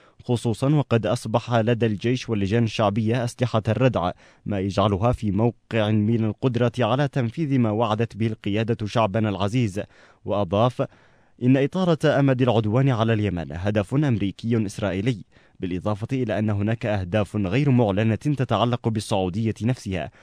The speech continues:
كما أشار إلى أن المزيد من الأسلحة الأمريكية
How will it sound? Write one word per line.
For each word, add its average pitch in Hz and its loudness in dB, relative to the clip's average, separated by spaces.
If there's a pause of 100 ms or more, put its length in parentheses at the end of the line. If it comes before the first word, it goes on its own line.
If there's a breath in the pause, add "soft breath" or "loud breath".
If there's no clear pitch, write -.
(300 loud breath)
كما 135 2
أشار 165 0
إلى 131 2
أن 127 4
المزيد 120 2
من 113 2
الأسلحة 110 -2
الأمريكية 110 -2